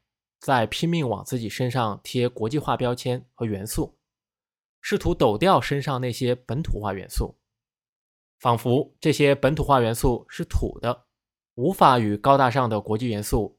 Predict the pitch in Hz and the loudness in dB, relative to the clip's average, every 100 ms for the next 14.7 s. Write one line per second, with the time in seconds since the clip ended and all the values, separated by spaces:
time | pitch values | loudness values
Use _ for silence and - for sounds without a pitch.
0 | _ - 123 120 98 104 104 104 - _ | _ -6 -4 -4 -6 -6 -4 -4 -6 _
1 | _ _ _ _ _ _ _ _ _ _ | _ _ _ _ _ _ _ _ _ _
2 | _ _ _ 127 208 - 160 127 - 156 | _ _ _ 0 0 2 4 4 2 0
3 | 170 131 143 196 180 180 269 233 120 - | 0 -2 0 2 2 0 2 2 0 -4
4 | - 117 - _ _ _ _ _ - 117 | -4 -6 -8 _ _ _ _ _ 0 4
5 | 175 208 - 170 110 110 - 113 104 101 | 6 4 2 -2 0 -2 -4 -6 -2 -4
6 | 107 - _ - 131 117 123 131 131 135 | -4 -10 _ 2 4 4 2 0 0 -4
7 | 143 120 110 - 104 107 _ _ _ - | -6 -4 -4 -4 -6 -8 _ _ _ 0
8 | 185 139 113 127 120 110 - 120 131 120 | 0 2 -2 -2 -4 -4 -4 -2 -2 -2
9 | 113 104 - 127 110 104 113 107 - 120 | -2 -4 -2 -2 -2 -4 -6 -6 -4 -4
10 | 117 - _ _ _ _ _ _ _ _ | -6 -6 _ _ _ _ _ _ _ _
11 | _ _ _ _ _ 135 127 120 143 - | _ _ _ _ _ -2 2 6 6 6
12 | - 165 - 151 143 135 107 - _ - | -2 -2 -2 0 0 0 -2 -4 _ 2
13 | 180 175 131 113 98 - 120 123 160 - | 2 2 -4 -4 -6 -2 0 0 -2 -4
14 | 101 104 107 101 110 107 - | -8 -8 -6 -6 -2 -2 -4